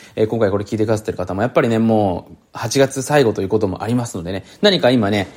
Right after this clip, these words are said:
新しいこと始めてみるのにはね、ものすごくいいチャンスなんじゃないかなというふうに思っておりますので、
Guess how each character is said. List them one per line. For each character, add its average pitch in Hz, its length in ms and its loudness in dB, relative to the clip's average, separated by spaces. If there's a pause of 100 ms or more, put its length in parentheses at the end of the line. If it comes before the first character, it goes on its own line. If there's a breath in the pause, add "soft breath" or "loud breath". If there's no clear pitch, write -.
新 127 240 2
し 131 140 0
い 135 40 2
こ 101 120 -2
と 95 80 -6
始 104 180 -4
め 110 140 0
て 113 100 0
み 156 100 4
る 160 80 4
の 110 120 2
に 90 80 -4
は 85 100 -6
ね、 104 80 -2
も 123 140 2
の 175 80 4
す 185 100 2
ご 196 80 4
く 135 100 0
い 123 40 2
い - 20 0
チ 120 100 -4
ャ 110 40 0
ン 104 40 -4
ス - 80 -10
な 90 100 -6
ん 85 40 -8
じ 82 60 -8
ゃ 78 40 -8
な 90 80 -6
い 82 60 -8
か 82 80 -10
な 98 160 -2
と 82 140 -10
い - 20 -10
う 87 60 -10
ふ - 20 -8
う 90 40 -6
に 85 140 -8
思 95 180 -6
っ 92 60 -12
て - 100 -10
お - 60 -2
り 117 60 0
ま 143 140 2
す 135 80 -6
の 92 100 -4
で、 87 160 -6